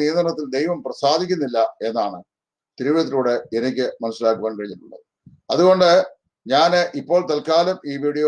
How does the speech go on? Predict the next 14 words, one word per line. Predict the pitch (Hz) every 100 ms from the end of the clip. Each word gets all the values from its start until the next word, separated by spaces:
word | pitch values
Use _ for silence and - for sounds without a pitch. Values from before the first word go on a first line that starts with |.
| -
അവസാനിപ്പിക്കുന്നു. | 120 139 135 123 113 110 123 _ _ _ _ _ _ -
മാനുഷിക | 131 208 233 - 226 214 -
പ്രമാണങ്ങളല്ല, | 143 151 185 190 156 98 87 - _ _ _ _ _ _ -
മാനുഷികമായ | 135 196 226 180 226 196 170 180 170
പാരമ്പര്യങ്ങളുമല്ല, | 139 170 196 185 185 135 98 - - _ _ _ _ _ _ 98
ദൈവദത്തമായ | 147 202 220 196 151 131 127 120 - 120
ദൈവവചനത്തിന്റെ | 151 175 151 143 135 131
പ്രമാണങ്ങളാണ് | 120 127 160 175 131 110 104 98 _ _ _ _ _
ക്രിസ്തീയ | 131 - 151 160 160 - -
ജീവിതത്തിനും | 117 147 147 147 143 151 - 113
അതിന്റെ | 120 131
പ്രായോഗികതയ്ക്കും | - 120 123 151 170 165 131 117 127 127 - 123 113 117 113
നിദാനമായിട്ട് | 113 117 131 139 135 120 107 110
ഇരിക്കുന്നത്. | - 107 104 87 -